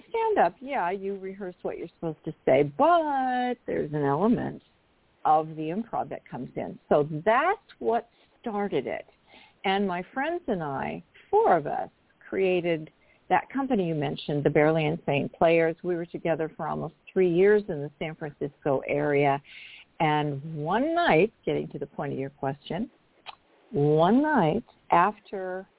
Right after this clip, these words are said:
another happy performance, people used to always come up to us, and because we were, you know, very happy to talk with the audience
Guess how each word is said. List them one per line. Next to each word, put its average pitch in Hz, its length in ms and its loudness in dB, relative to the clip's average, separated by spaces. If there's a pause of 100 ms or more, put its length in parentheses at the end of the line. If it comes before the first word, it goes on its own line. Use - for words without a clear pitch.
(160)
another 180 720 -4 (160)
happy 220 440 0
performance, 151 640 -4 (100)
people 262 320 4
used 175 240 -4
to - 120 -6
always 180 600 4 (420)
come 214 160 -6
up 165 160 -4 (140)
to 151 140 -2
us, 139 240 -4 (280)
and 151 400 -8
because 175 340 -2
we 143 140 -4
were, 135 240 -2 (120)
you 143 100 -4
know, 143 240 -4 (260)
very 160 500 4
happy 165 400 2
to 147 200 -8 (460)
talk 170 280 -2
with 165 140 -6
the 165 140 -4
audience 151 420 -2